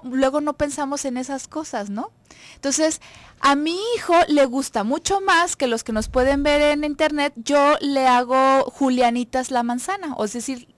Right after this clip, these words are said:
se la parto en rebanaditas y así se las come, que es un contento. O sea, regresa sin manzana. Que si yo se la doy enterita, no se la come por la dificultad de los dientes.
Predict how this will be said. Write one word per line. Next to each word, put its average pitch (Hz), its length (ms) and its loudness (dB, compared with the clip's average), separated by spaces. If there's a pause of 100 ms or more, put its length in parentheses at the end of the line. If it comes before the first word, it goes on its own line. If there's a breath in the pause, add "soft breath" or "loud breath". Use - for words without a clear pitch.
(100)
se 214 140 -6
la 202 140 0
parto 220 440 0
en 240 160 -2
rebanaditas 233 920 -2 (800)
y 226 120 0
así 233 240 -2
se 359 120 -6
las 311 180 -6
come, 277 260 -4
que 285 80 -10
es 277 100 -8
un 302 100 -10
contento. 320 540 -10 (480 soft breath)
O - 20 -20
sea, - 180 -4
regresa 214 560 -4
sin 311 220 -10
manzana. 269 480 -8 (560 loud breath)
Que 240 180 4
si 226 220 -4
yo 262 180 4
se 349 140 2
la 339 180 4
doy 330 320 4
enterita, 311 640 2 (760 soft breath)
no 262 260 2
se 277 140 -4
la 262 120 -2
come 339 340 -6 (680 soft breath)
por 262 260 4
la 277 160 4
dificultad 262 640 0
de 254 80 0
los 247 200 -2
dientes. - 580 -8